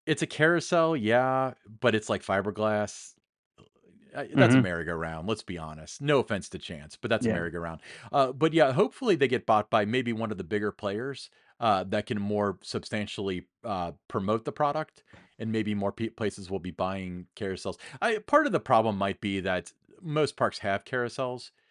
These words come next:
Speaker 1: so they probably don't sell a lot of new ones. Eh, probably a lot of it has to do with refurbishment and stuff like that, but yeah, everything you mentioned, the covid nineteen pandemic, the loss of the Russian market and so on, i-, it's all gonna affect it greatly.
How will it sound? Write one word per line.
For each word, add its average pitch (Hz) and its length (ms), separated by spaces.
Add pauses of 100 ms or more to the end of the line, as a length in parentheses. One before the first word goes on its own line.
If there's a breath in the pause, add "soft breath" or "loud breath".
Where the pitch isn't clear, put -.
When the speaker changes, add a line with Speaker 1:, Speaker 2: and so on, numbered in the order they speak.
(180)
Speaker 1:
so - 120
they 117 100
probably 135 280
don't 107 200
sell 110 160
a 101 100
lot 90 100
of 87 40
new 90 220
ones. 98 440
Eh, 117 260
probably 143 400
a 95 60
lot 90 260
of 85 100
it 92 240
has 104 240
to 92 60
do 95 100
with 82 180
refurbishment 92 720
and 90 160
stuff - 240
like 87 180
that, 87 380
but 87 220 (460 loud breath)
yeah, 139 260
everything 151 340
you 117 100
mentioned, 104 480
the 92 80
covid 107 280
nineteen 107 500
pandemic, 90 720
the 104 100
loss 95 320
of 92 60
the 92 80
Russian 98 360
market 87 260
and 85 100
so 85 160
on, 87 120
i-, 120 40
it's 165 260
all 110 120
gonna 87 200
affect 82 320
it 78 60
greatly. 78 540